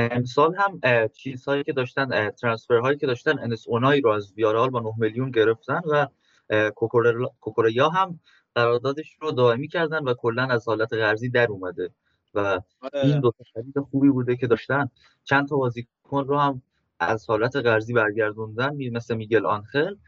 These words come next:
Speaker 1: و، اه، چوکو هرناندز از واتفورد رو هم به صورت قرضی گرفتن. اه، ترانسفر خروجیشون هم که فعلاً کندی برگشته به چلسی به عنوان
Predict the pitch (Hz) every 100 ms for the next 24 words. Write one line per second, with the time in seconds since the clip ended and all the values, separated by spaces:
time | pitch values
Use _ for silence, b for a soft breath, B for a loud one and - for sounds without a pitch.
0 | b _ 107 131 143 - _ _ 107 104
1 | 104 _ 120 123 120 120 120 117 117 117
2 | 143 131 107 101 110 110 _ _ _ 143
3 | 143 139 147 139 120 - 120 127 123 110
4 | 107 127 127 110 107 - 147 135 123 -
5 | - 110 107 - 120 117 - 123 120 123
6 | 120 120 117 156 - 170 165 165 147 156
7 | 143 143 - 131 135 107 - _ 113 110
8 | 127 113 110 104 107 - 160 190 _ _
9 | _ - 110 117 107 - 120 110 107 110
10 | 107